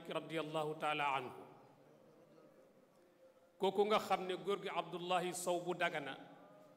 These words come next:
day wax ci moom ne: "زر من أنار لنا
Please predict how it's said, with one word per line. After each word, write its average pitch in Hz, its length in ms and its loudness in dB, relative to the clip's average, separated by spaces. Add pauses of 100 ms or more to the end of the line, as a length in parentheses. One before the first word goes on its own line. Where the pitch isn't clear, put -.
(120)
day 160 120 0
wax 180 260 2
ci 180 80 -4
moom 175 260 0
ne: 180 100 2
"زر 190 320 0
من 175 200 -2 (120)
أنار 175 400 2
لنا 156 360 -4